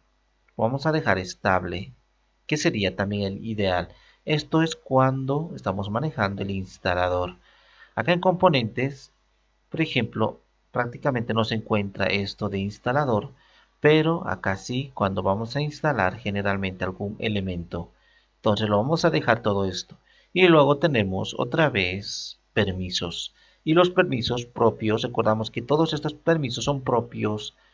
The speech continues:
del componente que estamos viendo en la parte izquierda.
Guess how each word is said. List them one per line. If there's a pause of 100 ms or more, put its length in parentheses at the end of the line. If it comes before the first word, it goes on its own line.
(220)
del
componente
que
estamos
viendo
en
la
parte
izquierda.